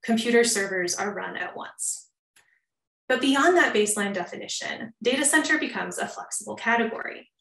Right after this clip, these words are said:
A data center can be an in-house operation, for example, containing the data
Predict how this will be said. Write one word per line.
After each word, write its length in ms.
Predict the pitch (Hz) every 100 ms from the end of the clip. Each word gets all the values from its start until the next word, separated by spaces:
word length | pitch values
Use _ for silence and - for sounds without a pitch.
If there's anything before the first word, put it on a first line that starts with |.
| _ _ _ -
A 80 | 226
data 220 | 240 247
center 340 | 233 226 240
can 200 | 233 226
be 240 | 214 214 214
an 100 | -
in-house 640 | 226 226 - 220 233 -
operation, 760 | 208 202 190 - - 277 285 320 - _ _
for 120 | - 226
example, 460 | 220 220 220 220
containing 460 | 214 220 226 214 208
the 100 | 190
data 440 | 185 196 202 202